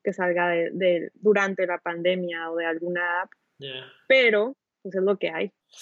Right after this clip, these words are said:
Speaker 2: Ya, es que yo sí que he visto parejas en la televisión que se han conocido en pandemia, no por Tinder, sino a lo mejor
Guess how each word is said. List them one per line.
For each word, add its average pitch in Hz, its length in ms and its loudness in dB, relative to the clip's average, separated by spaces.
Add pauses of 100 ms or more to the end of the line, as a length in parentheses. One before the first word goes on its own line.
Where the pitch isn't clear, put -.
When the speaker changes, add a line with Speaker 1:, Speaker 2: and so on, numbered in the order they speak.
(260)
Speaker 2:
Ya, 180 320 -2
es 180 100 -6
que 170 140 -4
yo 202 120 -2 (400)
sí - 200 -8
que 233 80 -2
he 220 40 0
visto 185 720 -4
parejas 160 460 -4
en 151 140 -8
la 135 100 -10
televisión 151 880 -10 (340)
que 139 120 -14
se 135 100 -4
han 156 80 -4
conocido 156 400 -6
en 139 140 -10
pandemia, 156 880 -8
no 165 260 -8
por 185 240 -4
Tinder, 185 460 -2
sino 156 220 -8
a - 20 -6
lo 139 100 -6
mejor 165 400 -6